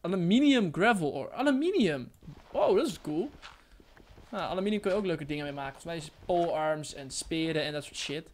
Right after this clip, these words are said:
Ik heb wel ge-, ik weet wel, als ik hier op E druk, dat ik allemaal items kan vinden. Dat ik, eh, kan maken in de game. Dus dat is cool. Eh, what? Holy shit, bro.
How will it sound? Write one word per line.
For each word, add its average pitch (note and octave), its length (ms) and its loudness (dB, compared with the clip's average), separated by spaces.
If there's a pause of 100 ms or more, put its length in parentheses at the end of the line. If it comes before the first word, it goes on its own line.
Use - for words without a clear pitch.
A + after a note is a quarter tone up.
(440)
Ik D3+ 140 -4
heb E3 100 -2
wel G3 180 8
ge-, G3+ 80 -4
ik D#3 80 -6
weet F#3 160 2
wel, G#3 140 2
als G3+ 160 -2
ik - 60 -14
hier F#3+ 160 -2
op G3 100 -12
E G3 180 0
druk, G#3 180 -4
dat F3+ 120 -10
ik - 100 -20
allemaal F#3+ 460 2
items G#3+ 220 -4
kan D#3 100 -10
vinden. E3+ 560 -8
Dat - 180 -12
ik, E3 160 -10
eh, D#3 180 -4
kan D3 120 -12
maken E3 360 -8
in C#3 80 -8
de C3+ 80 -6
game. E3+ 180 -6 (920)
Dus - 80 -20
dat F3+ 100 -8
is - 100 -14
cool. F#3 360 -6 (520)
Eh, D3 540 -2 (960)
what? E2+ 760 -10 (840)
Holy F3+ 460 -4
shit, G3+ 520 -6
bro. D3 540 -4